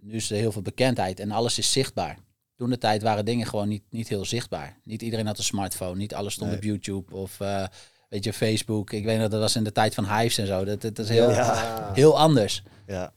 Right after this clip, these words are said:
Speaker 1: Dus, eh, het was veel moeilijker om mensen ook te overtuigen wat dat kon brengen.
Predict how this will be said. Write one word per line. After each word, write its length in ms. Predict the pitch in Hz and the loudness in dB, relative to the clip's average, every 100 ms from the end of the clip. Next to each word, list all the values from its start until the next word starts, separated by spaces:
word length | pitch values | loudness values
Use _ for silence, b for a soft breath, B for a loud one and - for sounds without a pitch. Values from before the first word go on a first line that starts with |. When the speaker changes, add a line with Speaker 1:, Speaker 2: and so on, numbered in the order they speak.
| - | -12
Speaker 1:
Dus, 280 | 117 117 - | -2 0 0
eh, 140 | - 123 | 0 0
het 120 | 120 | 0
was 140 | - - | 0 4
veel 180 | 165 | 4
moeilijker 320 | 160 175 143 120 | 6 4 4 4
om 100 | 123 | 4
mensen 220 | 139 131 | 4 2
ook 80 | 117 | 4
te 80 | |
overtuigen 720 | 131 156 135 135 147 - 117 - _ _ _ - | 2 4 4 6 6 4 0 -2 _ _ _ -12
wat 160 | 101 139 | 0 2
dat 140 | 131 | 2
kon 180 | - 104 | -2 -2
brengen. 360 | 98 139 120 | 4 4 4